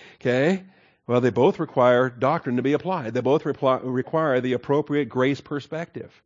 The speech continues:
And honestly, the prosperity is harder because of the arrogance involved and the pride and some of the other stumbling blocks that arise with that.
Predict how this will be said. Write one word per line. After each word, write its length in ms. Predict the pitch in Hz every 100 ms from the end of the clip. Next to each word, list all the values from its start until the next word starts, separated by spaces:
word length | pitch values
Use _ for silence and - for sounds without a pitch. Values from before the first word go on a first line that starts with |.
| _ _ _ _
And 120 | 117
honestly, 420 | 117 165 127 - 123
the 80 |
prosperity 640 | 123 127 120 - 160 131 117
is 80 | 113
harder 460 | - 160 123 - _ _ _ _ _
because 260 | 110 110
of 60 | 113
the 100 | 120
arrogance 440 | 139 135 113 107
involved 420 | 113 110 110 107
and 80 | 107
the 60 | 110
pride 460 | - 131 123 110
and 160 | 107 107
some 140 | 120
of 60 | 113
the 80 | 120
other 160 | 117
stumbling 520 | 104 - 143 135 117 107
blocks 360 | 110 107 -
that 120 | 113
arise 380 | 107 120 127 113
with 180 | 135 139
that. 260 | - -